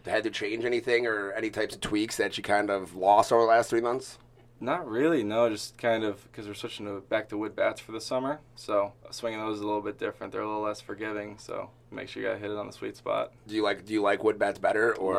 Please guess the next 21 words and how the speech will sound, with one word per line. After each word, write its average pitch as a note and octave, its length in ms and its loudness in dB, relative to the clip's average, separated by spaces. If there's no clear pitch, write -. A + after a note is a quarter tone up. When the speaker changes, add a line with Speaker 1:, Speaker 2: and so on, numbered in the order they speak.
Speaker 2:
Love F2 100 -2
wood - 140 -6
bats. - 400 -8
Speaker 1:
Yeah, C#2+ 240 0
that D#2 120 -2
crack F2 280 0
of F2 80 -4
the E2+ 100 -4
bat, E2 240 0
there's D#2+ 140 -10
nothing E2 220 -2
Speaker 2:
Yeah. E2 40 -2
Speaker 1:
like E2+ 240 -4
it. - 160 -8
There's C#3+ 140 8
quite C#3+ 180 6
a D#3 40 12
bit D3+ 140 6
of B2 60 4
good A#2 160 2
pitching G#2 420 0